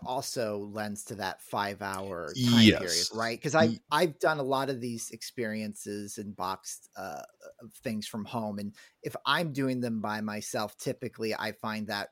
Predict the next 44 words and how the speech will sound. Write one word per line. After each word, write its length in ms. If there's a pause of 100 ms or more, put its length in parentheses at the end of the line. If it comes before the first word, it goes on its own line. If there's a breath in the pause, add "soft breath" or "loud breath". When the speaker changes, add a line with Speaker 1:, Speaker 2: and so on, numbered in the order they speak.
Speaker 1:
whatever 420
time 380
they 100
say, 300
it's 180
like, 260 (340 soft breath)
"Oh, 180
this 100
should 220
only 180
take 300
ninety 480
minutes 340
to 80
two 240
hours." 440 (460 soft breath)
They're 200
usually 440
expecting 800
the 140
family 640
to 160
have 160
gathered 340
around 300
the 80
table 720
or, 440
uh, 180 (120)
other 260
people. 480
So 360
I, 180 (100)
I, 120 (100)
I 80
guess 220
I'm 160
just 160
mentioning 440
all 240
that 240
and 80
clarifying 540
it, 180